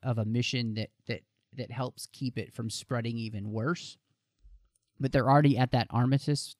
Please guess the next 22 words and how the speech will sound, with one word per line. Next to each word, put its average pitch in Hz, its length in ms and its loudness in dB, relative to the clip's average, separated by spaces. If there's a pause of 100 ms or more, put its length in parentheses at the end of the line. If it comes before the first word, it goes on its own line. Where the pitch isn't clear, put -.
(140)
s-, - 340 -10
stage 147 520 2
that's 127 300 -6
to 123 120 -2
signing 120 360 0
the, - 180 -8
trying 131 260 2
to 113 60 -8
tr-, - 160 -2 (120)
sign 123 360 0
the 117 80 -4
armistice. 131 600 -6 (460)
And 131 400 0 (680)
I 143 100 -6
just, 156 280 -4
uh, 107 140 -12 (480)
those 151 880 4
two 180 180 4
characters, 165 680 4
you 135 100 4
know, 127 120 8
the, 127 240 2